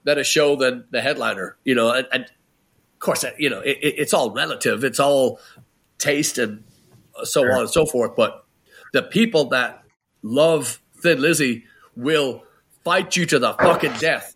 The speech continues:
Speaker 1: <laughs> you know, for, to, to get across how important Thin Lizzy are to rock and roll and the fabric of rock and roll, you know?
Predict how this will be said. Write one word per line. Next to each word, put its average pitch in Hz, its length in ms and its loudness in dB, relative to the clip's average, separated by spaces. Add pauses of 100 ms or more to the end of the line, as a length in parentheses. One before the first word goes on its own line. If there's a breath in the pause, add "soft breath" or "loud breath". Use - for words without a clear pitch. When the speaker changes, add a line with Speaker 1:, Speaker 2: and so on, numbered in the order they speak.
Speaker 1:
<laughs> - 60 -20
you 151 180 0
know, 139 360 0
for, 131 540 0 (720 loud breath)
to, 123 220 0 (280)
to 135 120 -6
get 143 160 -2
across 123 400 0
how 143 220 -2
important 123 500 -2
Thin 127 200 -2
Lizzy 123 260 -2
are 113 340 0
to 120 200 0
rock 113 260 -2
and 110 100 -4
roll 104 380 -2 (260 soft breath)
and 113 140 -2
the - 60 -4
fabric 127 540 -2
of 104 180 -2
rock 104 240 -4
and 101 100 -8
roll, 92 280 -6
you 85 80 -12
know? 101 200 -8